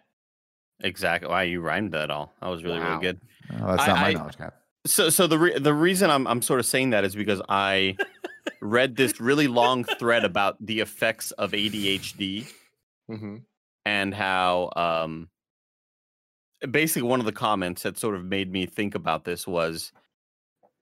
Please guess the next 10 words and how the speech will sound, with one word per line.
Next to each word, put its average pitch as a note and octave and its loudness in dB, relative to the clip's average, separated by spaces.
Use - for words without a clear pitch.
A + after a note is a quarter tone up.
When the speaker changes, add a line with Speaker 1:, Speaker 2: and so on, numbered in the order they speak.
Speaker 1:
being C3+ 6
extremely D3+ 0
obsessed - 0
with G2+ -4
something E2+ -4
and A2 2
then G#2+ 4
immediately A2+ 0
losing F#2+ -2
interest. - -12